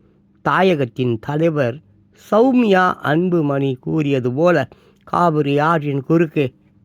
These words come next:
பத்து கிலோமீட்டர் இடைவெளியில் தடுப்பணைகள்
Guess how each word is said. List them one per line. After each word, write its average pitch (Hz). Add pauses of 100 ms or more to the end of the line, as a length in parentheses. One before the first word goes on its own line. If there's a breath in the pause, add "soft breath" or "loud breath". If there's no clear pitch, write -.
(120)
பத்து -
கிலோமீட்டர் 165
இடைவெளியில் 143 (1500 soft breath)
தடுப்பணைகள் 208